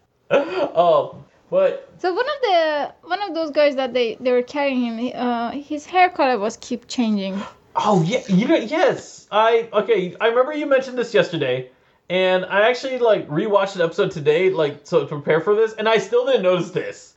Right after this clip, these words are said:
Speaker 2: Oh, you didn't?
Speaker 1: No, I shoulda looked, looked, looked, looked into this, but I didn't put it in my notes, but I believe that, I one hundred percent believe this happens, 'cause we, you, we've seen these kind of stuff happens.
Speaker 2: Yes, yes.
Speaker 1: Yeah, and I'm, I'm pr-, like, you know,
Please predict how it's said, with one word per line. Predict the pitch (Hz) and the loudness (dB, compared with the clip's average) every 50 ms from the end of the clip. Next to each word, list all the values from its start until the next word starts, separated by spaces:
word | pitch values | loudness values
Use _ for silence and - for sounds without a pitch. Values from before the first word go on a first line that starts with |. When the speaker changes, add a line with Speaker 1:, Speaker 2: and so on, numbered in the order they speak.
| _ _ _ - - | _ _ _ -2 0
Speaker 2:
Oh, | 381 440 | 2 2
you | 440 415 311 302 | 2 0 -2 -2
didn't? | 311 381 381 427 453 453 466 466 - | -2 -2 -2 -2 -2 -2 -2 -2 0
Speaker 1:
No, | 427 466 453 466 453 440 392 294 233 202 180 - | 0 0 0 0 0 0 0 0 0 0 0 0
I | 311 370 | -2 -2
shoulda | 381 381 349 330 | 0 0 0 0
looked, | 320 302 294 294 - | 0 0 -2 -2 -2
looked, | 294 285 - - | -4 -4 -4 -4
looked, | 262 269 269 269 - | -2 -2 -2 -2 -2
looked | 269 269 269 269 - | -4 -4 -4 -2 -2
into | 277 269 - 240 | -4 -4 -4 -4
this, | 226 180 - | -4 -4 -2
but | - 233 233 214 | 2 0 2 2
I | 202 220 | 2 0
didn't | 220 247 254 247 | 2 2 0 0
put | - - 247 | 2 2 2
it | 262 | 2
in | 247 | 4
my | 240 196 | 2 2
notes, | 180 190 214 247 262 - - | 4 4 2 2 2 0 -2
but | 285 - | 0 0
I | - 262 | 2 2
believe | 247 247 254 226 214 247 269 285 285 277 254 - _ _ _ _ _ - | 2 2 2 2 2 0 0 0 0 -2 -4 -8 _ _ _ _ _ -4
that, | - 202 214 214 208 202 | 0 2 2 2 2 2
I | 226 247 | 2 2
one | 240 202 190 233 285 311 | 2 0 0 2 2 2
hundred | 381 349 285 | 2 0 0
percent | 269 - 247 226 185 | 0 0 -2 -2 0
believe | 175 180 208 - 214 | 0 0 0 2 2
this | 220 190 - | 0 0 0
happens, | 196 175 180 - 247 254 254 254 - - - - - _ | -2 -4 0 0 0 0 0 -4 -14 -20 -20 -20 -20 _
'cause | - - 247 190 190 | 0 0 0 0 0
we, | 220 | -6
you, | 196 185 202 233 240 | -4 -2 -2 0 0
we've | 220 208 254 254 208 | 0 0 -2 -2 -4
seen | - - - 254 254 247 214 | -6 -8 -6 -4 -2 -2 0
these | 190 180 - | -2 -2 0
kind | - 220 202 165 | 2 0 0 0
of | 156 | -2
stuff | - - 190 160 143 | 0 2 2 2 2
happens. | - - 262 - - - - - - - - - - | 2 -2 -2 -2 -4 -8 -14 -14 -20 -20 -20 -12 -6
Speaker 2:
Yes, | 294 294 285 262 247 240 233 233 240 240 - - - | -2 0 0 0 0 -4 -6 -8 -12 -14 -18 -18 -10
yes. | - 151 | -2 0
Speaker 1:
Yeah, | 175 160 139 - - - - - 190 | 2 2 2 2 0 -2 -4 -10 -10
and | - - | -4 0
I'm, | 180 202 214 208 180 | 2 2 2 2 2
I'm | 190 202 208 214 | 0 0 0 -2
pr-, | - 208 185 - - 180 | -4 -14 -16 -10 -4 0
like, | 190 185 180 175 - | 2 2 2 0 -2
you | 185 | 0
know, | 170 160 151 143 135 131 127 127 | 2 4 4 4 2 2 -2 -6